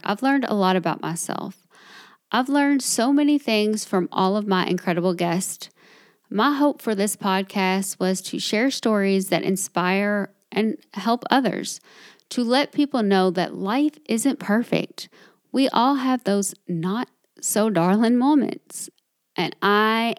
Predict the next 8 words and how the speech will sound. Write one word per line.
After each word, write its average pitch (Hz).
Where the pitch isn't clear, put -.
am 180
here 180
for 185
those. -
Those 277
are 214
not 185
lame. 180